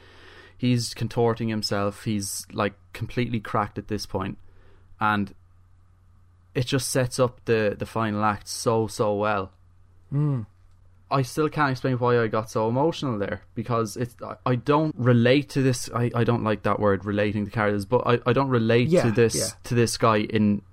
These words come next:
Speaker 1: the sense that, like, I know what he's about to do, or I
Speaker 2: Right.
Speaker 1: have some suspicions about what, what he's about to do. But I, in, I do kinda relate in the sense that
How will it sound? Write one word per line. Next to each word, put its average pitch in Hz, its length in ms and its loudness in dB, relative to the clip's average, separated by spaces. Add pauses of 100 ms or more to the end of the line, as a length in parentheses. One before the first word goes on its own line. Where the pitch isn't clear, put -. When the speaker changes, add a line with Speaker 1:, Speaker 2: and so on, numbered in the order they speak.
(840)
Speaker 1:
the - 80 0
sense 113 320 0
that, 107 180 0
like, 104 220 0
I 107 80 2
know 107 140 6
what 101 160 2
he's 104 140 2
about 101 280 2
to 101 100 -6
do, 117 400 2 (440)
or 113 80 4
I - 40 6
Speaker 2:
Right. 107 60 6
Speaker 1:
have 107 100 2
some 113 120 0
suspicions 120 360 0
about 110 200 2
what, 104 280 0
what 107 120 2
he's 101 120 0
about 101 180 0
to - 40 -10
do. 107 120 2
But 117 220 2
I, 127 100 2 (100)
in, 127 340 2
I 120 100 4
do 127 220 4
kinda 123 220 4
relate 117 220 4
in 113 60 2
the 110 60 0
sense 110 300 -2
that 104 200 2